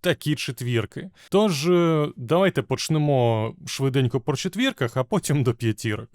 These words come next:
Отже, це Раст, лук, який збільшує демедж звичайних атак, і підходить, власне, лише Йоймії, якщо ви взагалі ще хочете і нею грати, і у вас чомусь ще немає Р п'ятого Расту, тому що в мене, здається, він вже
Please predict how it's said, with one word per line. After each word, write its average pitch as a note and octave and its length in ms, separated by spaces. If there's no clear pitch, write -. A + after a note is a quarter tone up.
Отже, A2+ 400
це G3+ 280
Раст, B2 500
лук, D3+ 340
який C3+ 240
збільшує A#2 580
демедж B2 460
звичайних B2+ 640
атак, A#3 440
і G3+ 180
підходить, G3 560
власне, D3 520
лише D3 280
Йоймії, E3+ 800
якщо A#2+ 420
ви C#3 180
взагалі A2+ 480
ще - 240
хочете - 420
і A#2 40
нею A#2 220
грати, F3+ 480
і D#3 280
у C3 160
вас F3 340
чомусь C#3 420
ще - 260
немає A2+ 440
Р A#2 140
п'ятого A2+ 420
Расту, - 400
тому B2 160
що - 180
в A2+ 60
мене, F#3 200
здається, A#2 400
він A#2+ 180
вже A2 500